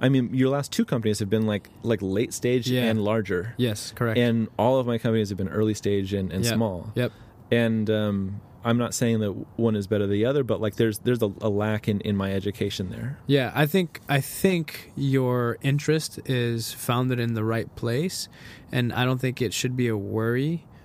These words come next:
Speaker 2: because I'm of the belief that inspiration comes when it comes, and, like, I don't think you can force inspiration, and I don't think you can wait to capture it.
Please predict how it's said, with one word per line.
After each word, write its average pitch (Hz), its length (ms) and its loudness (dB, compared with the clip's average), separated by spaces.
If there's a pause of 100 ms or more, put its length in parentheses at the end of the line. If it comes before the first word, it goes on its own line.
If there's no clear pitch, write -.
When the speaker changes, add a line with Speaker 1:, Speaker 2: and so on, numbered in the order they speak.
(180)
Speaker 2:
because 117 340 0
I'm 123 180 0
of 120 160 0
the 117 80 -4
belief 113 380 -2
that 110 280 -2 (440)
inspiration 117 580 -2
comes 123 340 -2
when 113 120 -2
it 85 120 -8
comes, 156 600 -4 (120)
and, 113 320 -2
like, 104 360 -4 (100)
I 120 80 0
don't 120 180 0
think 120 400 -4 (380)
you 117 100 -2
can 113 160 -2
force 131 400 0
inspiration, 143 840 -2
and 120 200 -2
I 113 100 0
don't 123 160 0
think 120 220 -2
you 117 100 -2
can 110 220 -2
wait 110 240 0
to 110 120 -6
capture 104 440 -4
it. 82 140 -8